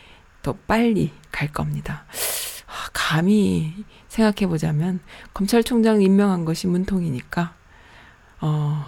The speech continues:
뭐 사람이 신이 아니어서 다 예상은 못했겠지만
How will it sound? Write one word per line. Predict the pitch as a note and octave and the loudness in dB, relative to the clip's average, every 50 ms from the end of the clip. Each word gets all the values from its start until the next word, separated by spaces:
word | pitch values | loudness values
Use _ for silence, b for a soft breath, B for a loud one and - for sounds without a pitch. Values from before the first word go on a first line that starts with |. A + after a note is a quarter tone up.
| B B B | B B B
뭐 | B - C#3+ C#3+ D3 | B -4 -2 -2 -2
사람이 | D3+ F#3 G3+ G3 G3 F#3+ F3+ E3+ E3+ E3 E3+ | 0 0 2 2 4 2 2 2 0 0 -2
신이 | - - C4 C4 B3 A#3 | -2 0 2 4 4 4
아니어서 | F#3+ D3 C#3 D3 D#3 D#3 D3+ D3+ - C3 C#3 - | 4 4 2 2 2 0 0 -2 -2 -6 -4 -4
다 | - D3+ D3+ D3+ | -2 -2 0 2
예상은 | D#3 D3+ D3 D3 E3+ D#3 D3+ D#3 | 2 2 2 2 0 0 0 0
못했겠지만 | E3 E3 D#3 - - D3+ - C#3+ D3+ - - B2+ B2+ C#3 D3+ D3 | -2 -4 -6 -6 -6 -6 -6 -6 -8 -6 -6 -6 -4 -4 -4 -6